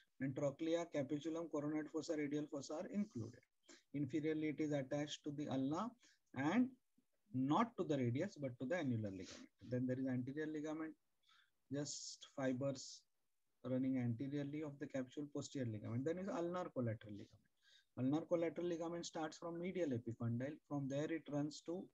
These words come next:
coronoid process of ulna. Posterior band runs from medial epicondyle to olecranon process of ulna. Ulna, when you look from the side, is like this. This is called as coronoid process. This is called as olecranon process.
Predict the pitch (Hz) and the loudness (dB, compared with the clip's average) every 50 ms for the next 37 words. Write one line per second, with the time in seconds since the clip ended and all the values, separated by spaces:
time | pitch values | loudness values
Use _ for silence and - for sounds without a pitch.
0 | _ _ - 131 131 139 143 147 156 160 170 175 170 - 170 170 160 - - 180 | _ _ 2 2 2 4 4 2 4 4 2 0 0 -2 -2 -2 -2 -2 -2 -4
1 | 175 - - 175 170 170 175 165 165 170 180 196 - _ _ - - - - - | -4 -2 -2 -2 -2 -2 -2 -4 -4 -6 -6 -8 -10 _ _ -20 -20 -20 -20 -20
2 | _ _ _ - 156 147 143 - - 175 170 156 170 170 170 170 - _ _ _ | _ _ _ 0 0 2 2 0 0 0 2 4 6 6 4 4 2 _ _ _
3 | - - 143 147 151 156 165 175 165 156 156 156 160 156 - - - 170 160 160 | -10 -4 0 2 4 4 4 2 2 0 0 0 0 -2 -4 -4 -2 0 0 0
4 | 165 160 - 147 147 147 143 156 160 156 156 147 - 156 147 156 151 151 151 151 | 0 -2 -2 0 0 2 2 4 2 2 2 0 -2 -2 0 0 2 2 2 0
5 | 151 156 170 - - 175 175 196 196 190 - - 185 185 180 180 180 170 139 - | 0 -2 -4 0 4 6 6 6 6 2 0 2 2 2 2 2 -2 -2 -4 -4
6 | 143 131 117 - 127 117 - 107 - - 110 104 98 92 92 - _ _ - 135 | -4 -4 -4 -4 -6 -6 -6 -8 -10 -8 -6 -6 -6 -6 -10 -12 _ _ -2 0
7 | 139 143 147 160 165 185 180 - _ _ _ _ _ _ _ _ _ _ _ _ | 2 4 4 4 4 2 -2 -4 _ _ _ _ _ _ _ _ _ _ _ _
8 | - - 139 143 156 156 156 156 160 156 - - 175 170 165 165 165 165 - - | -6 0 2 2 4 4 4 4 2 2 0 0 0 0 2 2 2 0 2 2
9 | 165 151 160 180 185 - - 156 156 156 151 156 147 139 123 113 104 95 85 - | 2 2 2 2 0 -2 -4 -4 -4 -2 0 0 2 2 2 0 -2 -4 -6 -8
10 | - - - - - _ _ _ _ _ _ _ _ _ _ _ _ _ _ _ | -10 -14 -14 -18 -20 _ _ _ _ _ _ _ _ _ _ _ _ _ _ _
11 | - 127 147 147 147 175 170 - - - 165 160 156 170 175 175 - - - 180 | -2 0 0 0 2 0 -4 -2 0 0 2 2 4 4 2 2 0 2 6 8
12 | 180 180 185 185 175 160 139 120 117 - 113 107 - - - - - - - - | 8 10 8 6 6 4 2 2 0 -2 -4 -4 -4 -4 -10 -12 -12 -10 -6 -4
13 | 123 143 143 - 151 147 - - 143 139 139 147 156 175 - - 175 160 165 175 | -2 -2 -2 -4 -6 -8 -2 0 0 2 2 2 0 0 -2 0 6 6 6 6
14 | 185 180 - - 156 143 131 117 110 110 110 - - - - - 85 - - | 6 2 2 0 0 2 4 4 2 2 -2 -4 -10 -12 -12 -12 -16 -16 -18